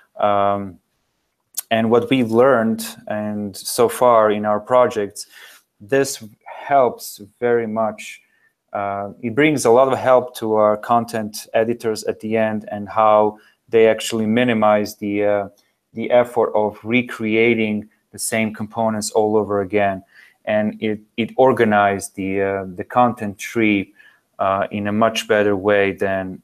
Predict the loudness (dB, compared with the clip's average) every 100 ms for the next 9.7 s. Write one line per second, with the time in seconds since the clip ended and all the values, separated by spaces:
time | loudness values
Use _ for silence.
0 | _ -12 -10 -10 -14 -10 -10 -8 -12 -4
1 | -4 -4 _ -20 -20 -20 -20 -20 -20 _
2 | _ _ _ _ -12 -12 -12 -18 -18 -20
3 | -20 -20 -18 -18 -20 _ _ _ 0 0
4 | 2 0 -2 -18 _ _ -20 _ -2 4
5 | 6 6 4 -2 -14 -14 -2 2 4 4
6 | 2 -4 -10 _ _ -10 -2 0 4 2
7 | 2 -6 2 2 2 -4 -8 -2 -2 -2
8 | -2 -2 -4 -10 -6 -2 -2 -4 -8 _
9 | _ -12 2 4 4 2 -2